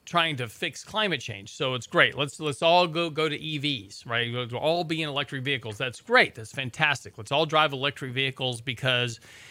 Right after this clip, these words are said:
that'll help solve climate change. Well, the problem is, is that the carbon footprint of a electric vehicle is about the same as a gas-powered vehicle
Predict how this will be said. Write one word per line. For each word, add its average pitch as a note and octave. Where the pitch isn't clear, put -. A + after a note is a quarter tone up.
that'll D3
help C#3+
solve B2
climate G#3+
change. A2
Well, E3
the E3
problem A3
is, E3
is C3+
that C#3+
the -
carbon D#3
footprint B2+
of B2
a A#2+
electric B2+
vehicle C#3
is A2
about C3
the -
same B2+
as A2
a A#2
gas-powered A2+
vehicle G#2+